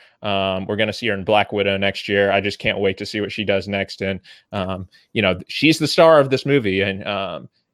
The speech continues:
you know, she absolutely anchors the movie, um, and, and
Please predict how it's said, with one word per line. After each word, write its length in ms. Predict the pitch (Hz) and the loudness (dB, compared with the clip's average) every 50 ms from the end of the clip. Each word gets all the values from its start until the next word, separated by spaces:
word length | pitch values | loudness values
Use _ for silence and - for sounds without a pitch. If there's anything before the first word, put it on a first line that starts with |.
| _ _ _ | _ _ _
you 100 | - 104 | -8 -4
know, 220 | 101 87 71 - - _ | -4 -4 -4 -6 -10 _
she 360 | - - - 117 117 113 110 | -10 -4 0 2 4 4 6
absolutely 720 | 95 107 104 - - - 107 107 104 92 92 98 98 92 - - | 4 4 2 2 -2 -2 0 0 0 0 0 -2 -2 -2 -2 0
anchors 380 | 110 107 101 - 107 95 - | 0 0 0 0 -2 -2 -2
the 80 | 101 95 | -2 -2
movie, 420 | 95 95 98 90 95 92 92 90 - - _ _ _ | 0 0 0 0 -2 -4 -4 -6 -10 -18 _ _ _
um, 480 | 95 95 92 92 92 92 92 92 92 - _ _ _ _ _ _ _ _ | -4 -2 -2 0 0 0 -2 -2 -6 -12 _ _ _ _ _ _ _ _
and, 320 | - 82 101 95 95 95 - - | -2 -2 -2 0 -2 -4 -2 0
and 260 | 110 110 107 101 95 | 2 2 2 2 0